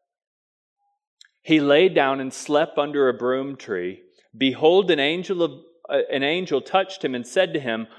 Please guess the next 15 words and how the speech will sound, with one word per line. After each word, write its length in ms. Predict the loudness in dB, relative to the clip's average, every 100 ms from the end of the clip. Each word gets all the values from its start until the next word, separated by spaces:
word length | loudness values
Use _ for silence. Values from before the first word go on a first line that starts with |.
| -2
'Arise 720 | 0 4 6 8 6 4 0
and 160 | -4 -4
eat.' 520 | -2 -2 -4 -12 -20 _ _ _ _ _ _ _ _ _ _ _ _ _ _ _ _ _ 0
He 140 | 4
looked, 300 | 8 8 6
and 80 | 0
behold, 600 | 2 6 8 8 6 -2 -20 -2
there 120 | 2
was, 200 | 4 4
uh, 40 | 0 -4 -20 _ -4
at 360 | -2 2 4
his 140 | 4 4
head 200 | 4 4
a 60 |
cake 420 | 4 2 0 -2